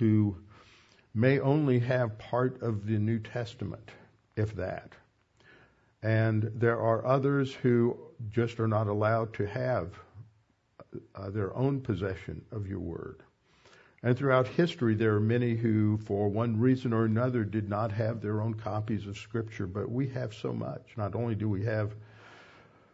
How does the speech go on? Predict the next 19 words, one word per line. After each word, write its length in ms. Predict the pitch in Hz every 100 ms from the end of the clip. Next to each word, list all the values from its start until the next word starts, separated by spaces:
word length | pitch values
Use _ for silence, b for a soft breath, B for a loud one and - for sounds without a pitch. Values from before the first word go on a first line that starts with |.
| B B -
your 200 | 117 123
word 600 | 110 135 143 139 135 107
before 440 | 117 120 127 123
us 260 | 120 117 -
on 180 | 117 113
a 100 | 110
printed, 560 | 107 - 123 127 113 110
published 640 | 120 113 110 104 - -
Bible, 440 | 110 120 120 117
but 420 | 110 98 107 110 90
we 140 | 113
have 240 | 110 107 107
it 80 |
available 600 | 101 90 113 110 101 107 98
electronically. 840 | 95 98 - 120 113 107 110 107
We 180 | 98 98
have 200 | 107 92
s-, 200 | - -
access 480 | - 104 107 - 110